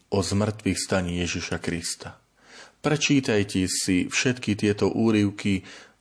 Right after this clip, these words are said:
tak ako ich uvádzajú všetci štyria evanjelisti. Prečítajte si evanjelium podľa Marka, Matúša, Lukáša, Jána, tie časti, ktoré hovoria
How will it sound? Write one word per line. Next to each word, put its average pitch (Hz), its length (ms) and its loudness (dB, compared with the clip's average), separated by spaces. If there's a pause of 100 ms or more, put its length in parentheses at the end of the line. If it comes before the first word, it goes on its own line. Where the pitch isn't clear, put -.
(100)
tak 139 160 2
ako 123 320 4
ich 107 80 -2
uvádzajú 113 720 4
všetci - 480 2
štyria 113 480 4
evanjelisti. 98 960 -2 (480)
Prečítajte 117 720 0
si - 240 0
evanjelium 98 480 0
podľa 95 240 2
Marka, 101 640 -2
Matúša, 98 640 -2
Lukáša, 95 560 0
Jána, 101 480 0 (400)
tie 151 240 2
časti, 120 480 0
ktoré 101 320 2
hovoria 95 640 0